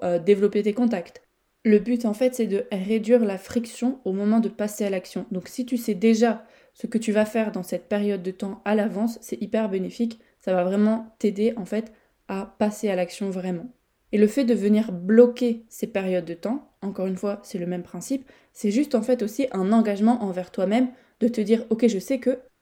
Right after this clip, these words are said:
ce moment-là est consacré à mon entreprise, ce moment-là est consacré à mon projet », ce qui va te permettre aussi du coup de retrouver de la clarté, de t'enlever de la charge mentale,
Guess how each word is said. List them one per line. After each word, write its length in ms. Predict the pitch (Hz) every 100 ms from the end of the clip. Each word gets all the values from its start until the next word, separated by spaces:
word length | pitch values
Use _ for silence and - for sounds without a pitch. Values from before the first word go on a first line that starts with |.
| _
ce 240 | - - 254
moment-là 680 | 247 226 214 202 233 233 -
est 260 | 226 240 -
consacré 640 | 226 220 202 - 233 226
à 120 | 196
mon 180 | 190 214
entreprise, 580 | 208 208 226 - 180 -
ce 180 | - -
moment-là 460 | 220 208 185 190 226
est 80 | 220
consacré 540 | 220 202 202 - 226
à 60 | 226
mon 160 | 196 190
projet », 500 | - 214 190 170 - _ _ _
ce 200 | - 262
qui 160 | 254 220
va 120 | 185
te 120 | 185
permettre 480 | - 165 208 233 -
aussi 280 | 190 - 240
du 160 | 180 175
coup 260 | 262 311 - _ _ _
de 120 | 175 175
retrouver 520 | 170 180 - 233 247
de 80 | 269
la 120 | 262
clarté, 460 | 277 269 - 262 262
de 100 | 180
t'enlever 420 | 180 202 226 233
de 80 | 247
la 120 | 233
charge 220 | 226 220
mentale, 400 | 220 214 220 226